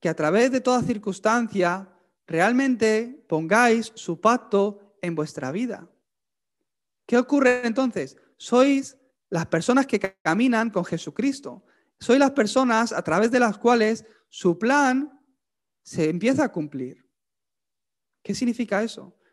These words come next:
Sois las personas que realmente conocen a Dios, que conocen su dirección, que conocen su voluntad.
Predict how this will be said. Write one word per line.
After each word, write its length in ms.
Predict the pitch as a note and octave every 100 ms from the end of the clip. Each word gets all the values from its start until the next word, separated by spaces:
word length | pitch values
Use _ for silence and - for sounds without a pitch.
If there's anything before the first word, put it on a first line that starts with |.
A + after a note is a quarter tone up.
| _
Sois 200 | - G#3+
las 100 | C#4
personas 380 | C4 F#3 B3+ B3
que 120 | G#3
realmente 500 | F3+ G3 B3 B3+ A#3
conocen 420 | G3+ G#3 A#3+ A#3+
a 80 | D#3
Dios, 420 | E3+ A#3+ A3 - _ _ _
que 120 | F#3
conocen 340 | E3+ G#3+ C4
su 160 | B3 A3
dirección, 600 | F3+ C#3 - A3+ B3 F3+
que 120 | E3+
conocen 300 | E3 G3 B3+
su 100 | A#3+
voluntad. 560 | F#3+ C#3+ B2+ F#3+ A#3